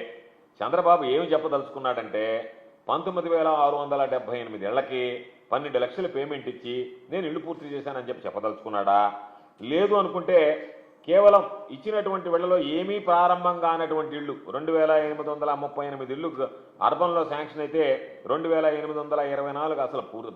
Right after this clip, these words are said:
ప్రారంభం కాలేదు, not started. పద్నాలుగుకి ముగ్గులు పోశారు, అది దానికి ఉన్నటువంటి పురోగతి. నలభై నాలుగు ఇళ్లకు సంబంధించి ఇరవై మూడు ఇళ్ళు అసలు ప్రారంభమే కాలేదు, పదహారు ఇళ్లకు ముగ్గులు పోశారు, నాలుగు ఇళ్ళు మాత్రం వివిధ దశల్లో పురోగతిలో ఉన్నాయి, రూఫ్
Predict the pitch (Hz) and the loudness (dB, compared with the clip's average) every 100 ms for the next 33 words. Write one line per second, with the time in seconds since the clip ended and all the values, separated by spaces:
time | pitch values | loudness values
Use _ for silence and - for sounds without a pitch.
0 | 98 101 139 160 165 170 175 226 - - | -2 2 2 2 4 4 2 0 -4 -12
1 | - - 120 143 165 - 175 185 247 247 | -20 -2 4 4 4 2 2 4 2 0
2 | - - - 160 180 196 196 - 208 185 | -6 -4 0 2 2 2 2 -4 -4 -4
3 | 160 160 170 147 123 117 110 - - - | -2 0 2 0 0 -4 -4 -12 -20 -20
4 | _ 131 156 160 131 107 - 147 143 147 | _ -4 0 0 0 -6 -6 -6 -4 -6
5 | 139 139 - 117 95 82 - - _ _ | -6 -8 -6 -6 -6 -8 -14 -20 _ _
6 | _ _ 95 131 190 208 208 196 190 180 | _ _ 0 2 4 4 4 2 0 0
7 | 180 180 180 170 185 160 156 - - - | -2 -4 -6 -4 -2 -2 -4 -10 -20 -6
8 | 131 175 170 160 156 190 156 156 127 117 | -2 0 0 -2 -2 0 0 -2 0 2
9 | 143 160 175 175 170 170 190 180 - - | 4 4 2 2 4 2 0 -4 -12 -4
10 | 170 170 165 180 180 160 151 185 175 175 | 0 2 2 2 -2 -4 -2 0 2 2
11 | 180 208 - - - 135 160 151 165 180 | 2 -2 -2 -10 -6 2 2 2 -2 -2
12 | 160 170 185 143 - - 156 180 160 147 | -2 -2 -4 -6 -12 -8 -4 -2 0 -2
13 | 170 156 156 151 139 135 131 131 147 | -2 -2 0 0 0 -4 -2 0 -2